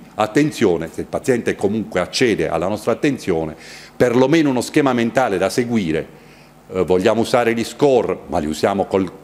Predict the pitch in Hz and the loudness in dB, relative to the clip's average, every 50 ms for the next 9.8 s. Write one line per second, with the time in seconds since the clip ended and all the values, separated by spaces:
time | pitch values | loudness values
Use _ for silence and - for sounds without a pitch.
0 | - - - - 90 80 - 98 85 113 113 104 95 98 98 90 95 90 92 98 | -20 -6 -4 -2 -2 -2 -4 -4 -2 0 0 0 0 0 0 0 0 0 0 0
1 | 101 95 - - 76 73 - - 85 90 90 - - - 117 107 90 78 78 71 | 0 -2 -2 -4 -8 -6 -4 -2 -2 -2 -4 -6 -6 -4 -4 -2 -2 -2 -4 -6
2 | 69 - - - - - - - 98 101 113 139 151 151 147 - - 165 151 139 | -8 -10 -16 -20 -20 -20 -6 0 0 2 4 4 2 2 0 0 2 2 2 2
3 | 123 120 113 117 131 165 156 - - 139 135 - - 120 - - - 131 - - | 2 2 2 2 2 0 -2 0 0 -2 0 0 0 -2 -2 -2 -2 -2 -2 -4
4 | - - 175 170 147 117 107 98 98 101 104 98 98 101 101 - - - - 156 | 0 2 2 4 4 2 0 0 2 2 2 2 0 0 -2 -2 -4 -4 -2 0
5 | 131 107 85 - - - - - - - - 101 120 135 147 156 170 160 165 143 | 0 0 -2 -2 -8 -16 -20 -20 -20 -6 -2 2 2 4 4 2 2 2 2 2
6 | - - 175 165 156 151 139 127 127 - - - - - - - - - - - | 2 2 2 2 2 2 0 0 0 -4 -10 -16 -20 -20 -20 -20 -20 -20 -20 -20
7 | - - - - - - 131 127 127 123 120 117 120 117 113 113 - - - - | -20 -20 -20 -10 -2 2 2 4 4 4 4 2 2 0 -4 -6 -8 -8 -4 -2
8 | 110 120 127 139 165 175 - - 147 139 - 151 131 - - 143 135 - - 185 | 0 2 2 2 2 0 2 0 -2 0 0 -2 -2 0 -2 -2 0 2 2 2
9 | 165 147 139 123 147 143 139 - - 110 113 131 - - - 175 | 4 2 2 2 2 0 0 -4 -4 -2 0 0 0 0 0 -2